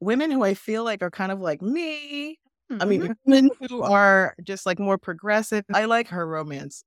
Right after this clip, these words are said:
Speaker 2: Oh,
Speaker 1: Women who
Speaker 2: interesting.
Speaker 1: have disabilities,
Speaker 2: Oh,
Speaker 1: you
Speaker 2: awesome.
Speaker 1: know?
Speaker 2: Awesome. Mm-hmm.
Speaker 1: And, like, it can get a little adult, but
Speaker 2: Yeah.
Speaker 1: not as adult as some of the adulty things out there.
Speaker 2: <laughs> Yeah, definitely. Yes. It's hard, too, 'cause you might not know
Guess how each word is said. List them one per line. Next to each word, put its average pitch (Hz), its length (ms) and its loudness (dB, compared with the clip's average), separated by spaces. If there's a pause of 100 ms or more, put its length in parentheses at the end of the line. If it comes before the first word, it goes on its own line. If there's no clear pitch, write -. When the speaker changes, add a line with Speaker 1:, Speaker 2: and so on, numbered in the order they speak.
Speaker 2:
Oh, 254 100 -12
Speaker 1:
Women 247 140 0
who 226 80 4
Speaker 2:
interesting. 226 240 0
Speaker 1:
have 190 200 -4
disabilities, 277 1160 -4
Speaker 2:
Oh, 262 360 -8
Speaker 1:
you 330 60 -4
Speaker 2:
awesome. 262 240 0
Speaker 1:
know? 262 180 -4 (140)
Speaker 2:
Awesome. 196 300 -16 (100)
Mm-hmm. 196 260 -18
Speaker 1:
And, 175 180 2
like, 165 280 0 (280)
it 269 160 0
can 339 200 4
get 302 240 4
a 330 60 6
little 262 420 0
adult, 185 640 0 (280)
but 214 120 -2
Speaker 2:
Yeah. 208 40 0
Speaker 1:
not 269 300 2
as 427 140 2
adult 269 480 4
as 254 120 -6
some 254 140 2
of 233 80 6
the 233 100 4
adulty 208 520 2
things 185 300 -2
out 156 240 0
there. - 320 -16
Speaker 2:
<laughs> 294 380 0 (480)
Yeah, 240 180 2
definitely. 202 880 -4 (100)
Yes. - 280 -6 (600)
It's 339 140 -4
hard, 403 280 0
too, 370 180 4
'cause 226 180 -4
you 262 120 -2
might 277 300 -2
not 262 260 -4
know 240 680 -4